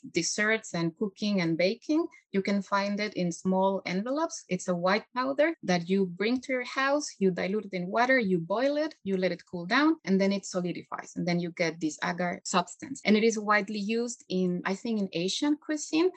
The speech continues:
to make desserts. We also use it in Mexico. I come from Mexico to, to cook for desserts. So it's quite known. So basically agar, but in the context of the lab,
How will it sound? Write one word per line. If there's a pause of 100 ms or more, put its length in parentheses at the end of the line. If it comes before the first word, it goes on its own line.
to
make
desserts. (180)
We
also
use
it
in
Mexico.
I
come
from
Mexico
to, (100)
to
cook (220)
for
desserts.
So
it's
quite
known. (220)
So
basically
agar,
but
in
the
context
of
the
lab,